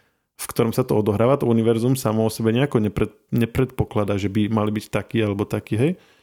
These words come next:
Že to je len to, že kde sa Sapkowski narodil a kde to proste celé pre-, si predstavoval, že by to ako keby bolo zasadené. Vieš, že,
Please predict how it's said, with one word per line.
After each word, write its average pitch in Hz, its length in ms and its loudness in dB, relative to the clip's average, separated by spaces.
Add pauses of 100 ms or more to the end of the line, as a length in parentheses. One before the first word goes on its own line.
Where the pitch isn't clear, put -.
(220)
Že - 20 4
to 135 140 2
je 147 80 6
len 135 80 4
to, 131 140 4
že 127 100 4
kde 120 160 0
sa 123 180 0 (380)
Sapkowski - 640 -2
narodil 117 480 4
a 107 320 4
kde 110 240 0
to 113 160 -2
proste - 320 0
celé 110 300 0
pre-, - 260 -4
si - 160 -4
predstavoval, 107 560 0
že 104 80 -2
by 104 120 -2
to 110 200 0
ako - 220 -14
keby 107 260 0
bolo 104 240 2
zasadené. 101 640 0 (1120)
Vieš, 165 240 0
že, 117 140 2